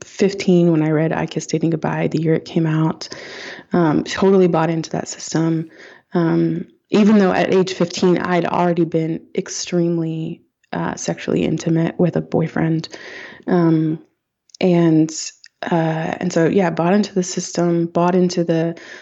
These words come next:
the system that says, you know, if you kiss, you're giving your heart away, um, which is so antithetical, <laughs> like,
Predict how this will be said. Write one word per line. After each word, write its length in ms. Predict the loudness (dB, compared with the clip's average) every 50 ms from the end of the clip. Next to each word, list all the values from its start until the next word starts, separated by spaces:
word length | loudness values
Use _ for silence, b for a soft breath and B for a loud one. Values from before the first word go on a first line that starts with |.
| B B B B B
the 100 | -2 -2
system 500 | 0 0 -2 -2 -2 0 0 0 2 0
that 140 | 0 -2 -6
says, 380 | -6 -4 -4 -4 -4 -4 -4
you 60 | -2
know, 160 | -2 -2 0 -2
if 180 | -4 -4 -2 0
you 400 | 2 4 4 4 2 2 -2 -4 _ _ _ _ _ _ _ -14
kiss, 520 | -6 0 2 2 2 0 -2 -8 -6 -2
you're 140 | 0 0 0 2
giving 280 | 0 0 0 0 0
your 100 | 0 0
heart 220 | 0 -2 -2 -2 -2
away, 440 | 0 0 2 2 2 2 0 -2 -6 B B B B B B B B
um, 180 | 0 0 0 2
which 160 | 0 2 2
is 140 | 0 0 0
so 260 | 0 2 2 2 0 0
antithetical, 680 | -2 -4 -2 -4 -4 -2 -2 -2 -2 -2 -2 -2 -4 -4 -2
<laughs> 80 | 0 0
like, 260 | 0 0 0 -2 -8